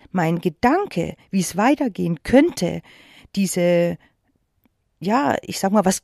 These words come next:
<laughs> sag ich's mal wirklich so, was Gescheites zu lernen, das war immer wie eine Sackgasse. Und ich kann mich auch gar nicht erinnern, dass ich mir da so viele Gedanken drüber gemacht hab. Ich weiß es nicht.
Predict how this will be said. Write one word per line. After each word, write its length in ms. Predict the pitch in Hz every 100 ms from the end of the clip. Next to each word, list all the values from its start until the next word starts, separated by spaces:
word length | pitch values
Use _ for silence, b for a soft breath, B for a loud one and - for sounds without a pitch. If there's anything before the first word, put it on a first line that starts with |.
| _
<laughs> 140 | - -
sag 220 | - 196
ich's 200 | 190 208
mal 120 | 202
wirklich 200 | 180 208
so, 80 | 196
was 200 | 175 -
Gescheites 560 | - - - 190 - -
zu 140 | -
lernen, 580 | 139 160 185 226 254 294 B B B B _ _ - - _ -
das 340 | 165 165 -
war 180 | 220 -
immer 280 | 254 339 320
wie 80 |
eine 100 | 349
Sackgasse. 760 | 370 - 453 - 151 - - 170 _ _ _ _ _ b b b b b b b b
Und 520 | 220 220 226 214 - - _ _ _ _ _ - -
ich 140 | -
kann 200 | 180 240
mich 240 | 370 359
auch 120 | 196 - _
gar 260 | 190 196 262
nicht 220 | 311 -
erinnern, 640 | 202 _ 220 254 302 285
dass 180 | 214 208
ich 180 | - -
mir 200 | 214 214
da 140 | 196
so 320 | 185 233 349
viele 380 | 349 - 185 165
Gedanken 540 | - 160 151 165 -
drüber 260 | 143 170 160
gemacht 440 | 156 147 143 -
hab. 120 | 156 - _ - _ - _ - 135 - _ -
Ich 160 | - -
weiß 180 | 233 240
es 140 | 190
nicht. 260 | - -